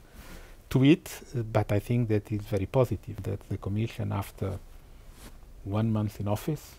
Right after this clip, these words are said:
launched a major program to relaunch growth, jobs and investment in Europe. And I think they are starting in a very, very good footing. That the commission, after one month in office, launched a major program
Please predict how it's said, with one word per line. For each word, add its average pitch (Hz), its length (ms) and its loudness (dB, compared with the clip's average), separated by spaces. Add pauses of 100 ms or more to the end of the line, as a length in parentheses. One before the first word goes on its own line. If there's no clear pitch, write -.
(200)
launched 104 460 -2
a 90 40 -6
major 113 300 0
program 110 560 -2 (120)
to 101 440 -2
relaunch 104 440 -2 (600)
growth, 104 580 -2 (240)
jobs 95 480 -6
and 101 120 -2
investment 98 720 -6
in 110 140 2
Europe. 107 360 -2 (680)
And 110 120 -4
I 98 60 -2
think 113 220 -2
they 107 80 0
are 98 200 -2
starting 101 480 -6
in 98 420 -6
a 87 40 -6
very, 101 380 -8
very 92 240 -6
good 104 180 -10 (320)
footing. - 260 -10 (220)
That 101 240 -4
the 101 100 -4
commission, 104 540 -2
after 95 480 -4 (1040)
one 110 280 2
month 107 280 0
in 101 80 -2
office, - 480 -2 (220)
launched 104 460 -2
a 92 40 -4
major 113 300 0
program 107 580 -2